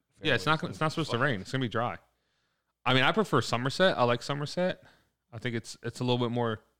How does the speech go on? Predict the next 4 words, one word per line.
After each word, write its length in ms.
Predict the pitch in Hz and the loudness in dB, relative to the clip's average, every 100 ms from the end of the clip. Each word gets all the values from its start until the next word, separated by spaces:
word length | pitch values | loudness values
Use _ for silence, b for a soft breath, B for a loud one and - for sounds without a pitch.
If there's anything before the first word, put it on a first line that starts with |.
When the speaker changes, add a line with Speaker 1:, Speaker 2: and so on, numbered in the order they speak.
| - | -4
Speaker 1:
chill, 240 | 139 127 | 0 2
laid 200 | 113 101 | 2 0
back. 400 | 98 107 131 - _ _ _ _ _ _ _ _ _ _ _ _ - | 0 0 -2 -10 _ _ _ _ _ _ _ _ _ _ _ _ -10
Um, 440 | 117 107 101 95 | -6 -4 -6 -12